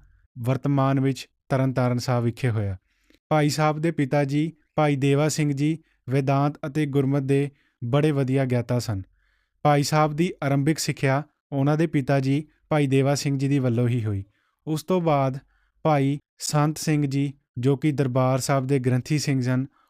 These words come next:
ਉਹਨਾਂ ਵੱਲੋਂ ਭਾਈ ਸਾਹਿਬ ਨੂੰ ਗੁਰਮਤਿ ਦੀ ਵਿੱਦਿਆ ਦਿੱਤੀ ਗਈ। ਜਦੋਂ ਭਾਈ ਸਾਹਿਬ ਸਤਾਰਾਂ ਜਾਂ ਅਠਾਰਾਂ ਵਰਸ਼ ਦੇ ਹੋਏ,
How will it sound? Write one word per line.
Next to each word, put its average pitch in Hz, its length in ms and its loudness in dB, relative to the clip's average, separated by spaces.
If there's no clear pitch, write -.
ਉਹਨਾਂ 143 280 2
ਵੱਲੋਂ 135 340 2
ਭਾਈ 143 160 2
ਸਾਹਿਬ 139 300 0
ਨੂੰ 147 260 0
ਗੁਰਮਤਿ 143 380 2
ਦੀ 156 100 4
ਵਿੱਦਿਆ 135 280 2
ਦਿੱਤੀ 113 340 -2
ਗਈ। 95 180 -4
ਜਦੋਂ 147 400 2
ਭਾਈ 156 260 4
ਸਾਹਿਬ 151 360 0
ਸਤਾਰਾਂ 143 520 0
ਜਾਂ 147 140 0
ਅਠਾਰਾਂ 143 360 0
ਵਰਸ਼ 143 240 -2
ਦੇ 143 120 2
ਹੋਏ, 131 260 0